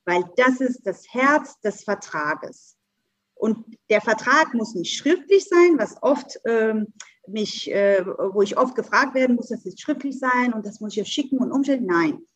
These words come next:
also ein Vertrag muss, in seltensten Fällen ist es vom Gesetz vorgeschrieben, dass man eigenhändig unterschreibt oder irgendwie überhaupt schriftlich sein muss.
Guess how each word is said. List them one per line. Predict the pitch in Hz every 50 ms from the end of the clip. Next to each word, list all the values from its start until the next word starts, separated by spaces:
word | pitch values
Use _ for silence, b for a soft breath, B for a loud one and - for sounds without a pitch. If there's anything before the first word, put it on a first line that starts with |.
| _ _ _ _
also | - 185 190
ein | 208 196
Vertrag | - 214 196 - - 214 226 247 262 247
muss, | 233 226 240 240 226 226 - - B B _ _ _ _ _ _
in | - 220 208
seltensten | - 233 240 269 294 - 277 262 254 - - 226 -
Fällen | 240 233 233 233
ist | 220 202
es | 208 202 -
vom | 208 190 185
Gesetz | 202 175 208 202 208 -
vorgeschrieben, | 233 226 220 226 220 - 226 220 208
dass | 190 190 190 -
man | 190 180 - -
eigenhändig | 175 196 202 208 208 202 202 202 196 185 180 -
unterschreibt | 180 190 - 175 175 - - 185 196 196 196 -
oder | 180 180 170
irgendwie | - - 208 196 196 185 185
überhaupt | 160 175 160 185 214 208 - - -
schriftlich | - - - 175 - _ - 175 165 -
sein | - 175 185 214 254 262
muss. | 294 359 - -